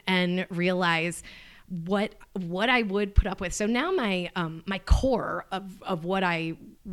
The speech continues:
will do in life and won't, and my, as I said to you earlier,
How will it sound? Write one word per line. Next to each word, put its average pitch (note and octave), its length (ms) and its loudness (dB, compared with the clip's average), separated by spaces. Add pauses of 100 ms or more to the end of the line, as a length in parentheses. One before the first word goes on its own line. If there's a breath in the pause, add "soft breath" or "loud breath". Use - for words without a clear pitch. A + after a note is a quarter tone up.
(220)
will G3 240 0
do G3 200 -2
in F#3 140 -2
life F3 280 -4
and D#3+ 100 -12
won't, F3+ 300 -2
and D#3 180 -10
my, D#3+ 280 -8 (320 loud breath)
as F#3 120 -2
I G#3 60 0
said F#3 340 0 (260 loud breath)
to - 100 -2
you A3 100 2
earlier, G#3 540 4